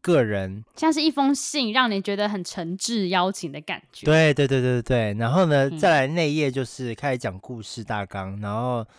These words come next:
Speaker 1: 整个 team 的一些 credit，就是谁编的舞，谁做服装，谁做音乐，
Speaker 2: 嗯。
Speaker 1: 反正所有的 rundown 都会有。然后再来就是故事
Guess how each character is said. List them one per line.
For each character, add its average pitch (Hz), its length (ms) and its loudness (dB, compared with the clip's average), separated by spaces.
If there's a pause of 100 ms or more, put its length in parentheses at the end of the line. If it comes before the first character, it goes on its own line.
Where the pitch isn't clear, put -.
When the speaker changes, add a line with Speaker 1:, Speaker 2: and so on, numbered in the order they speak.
(160)
Speaker 1:
整 120 160 -6
个 117 160 -4
team 135 300 -6
的 110 160 -4
一 117 40 -4
些 113 240 -8
credit， 107 460 -4
就 135 140 -8
是 120 40 -6
谁 117 200 -8
编 143 200 -4
的 143 140 -4
舞， 98 240 -8
谁 117 220 -8
做 120 360 -2 (340)
服 117 220 -4
装， 120 480 -2 (360)
谁 123 120 -4
做 135 220 0
音 123 180 -4
乐， 113 400 -2 (180)
Speaker 2:
嗯。 208 300 0
Speaker 1:
反 147 200 4
正 180 80 4
所 170 180 2
有 151 80 4
的 123 80 2
rundown 135 500 2
都 120 160 2
会 120 200 0
有。 95 280 -6
然 113 160 -2
后 156 160 4
再 156 180 2
来 131 100 2
就 139 120 -2
是 123 400 -4 (380)
故 143 220 0
事 107 400 -6